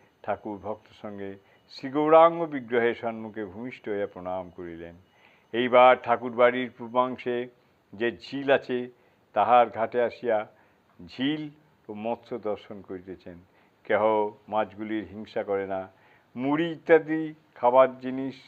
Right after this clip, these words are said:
কিছু দিলেই বড় বড় মাছ দলে দলে সম্মুখে আসিয়া ভক্ষণ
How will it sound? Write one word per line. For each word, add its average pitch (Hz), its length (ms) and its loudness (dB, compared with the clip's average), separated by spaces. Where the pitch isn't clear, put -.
কিছু 120 220 -10
দিলেই 113 420 -4
বড় 117 240 0
বড় 110 220 -4
মাছ 104 360 -6
দলে 104 280 -2
দলে 98 240 -14
সম্মুখে 101 480 -12
আসিয়া 95 280 -8
ভক্ষণ 92 360 -16